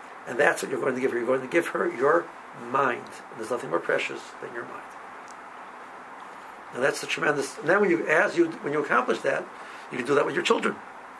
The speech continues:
You can learn to see the world from their vantage point, understand them. You can then learn to do it with your neighbors and with the, the community and the world. And you learn to be a person who can really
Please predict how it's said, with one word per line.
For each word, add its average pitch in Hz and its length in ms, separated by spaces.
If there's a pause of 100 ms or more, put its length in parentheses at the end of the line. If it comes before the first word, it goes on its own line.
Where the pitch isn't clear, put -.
(120)
You 120 100
can 143 120
learn 147 160
to 147 180 (220)
see - 200
the 127 100
world 131 300
from 185 140
their 240 120
vantage 156 340
point, 131 260
understand 139 540
them. - 120 (840)
You 151 100
can 147 160
then 165 360 (100)
learn 156 200
to 143 80
do 165 140
it 175 60
with 143 120
your 175 100
neighbors 175 460
and 135 120
with 143 140
the, - 340
the 147 100
community 180 520
and 143 180
the 165 40
world. 170 360 (480)
And 143 80
you 139 60
learn 170 200
to - 80
be 170 140
a 160 60
person 139 340
who 120 80
can 135 240
really 98 280